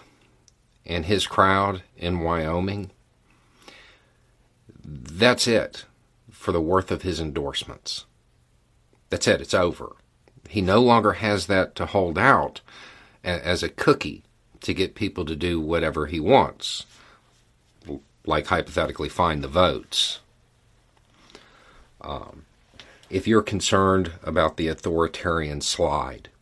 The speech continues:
this country has, has, uh, been on, i-, it's just worth remembering that this is something that happens. And in some cases, it, uh,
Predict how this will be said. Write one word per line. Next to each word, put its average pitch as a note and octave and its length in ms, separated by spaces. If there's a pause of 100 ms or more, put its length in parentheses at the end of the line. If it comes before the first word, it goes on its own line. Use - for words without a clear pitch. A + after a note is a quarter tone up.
(240)
this D#2 220
country C#2+ 440
has, C#2 320
has, C#2 300
uh, B1+ 260 (200)
been E2+ 180
on, F2 360 (760)
i-, - 60 (1300)
it's E2 500
just G2 260
worth F2+ 320
remembering D2 720 (220)
that - 240
this - 260
is D2+ 100
something C#2+ 400
that C2+ 140
happens. - 640 (160)
And C#2+ 200
in C#2 100
some B2+ 300
cases, - 720 (1040)
it, - 320
uh, F2 320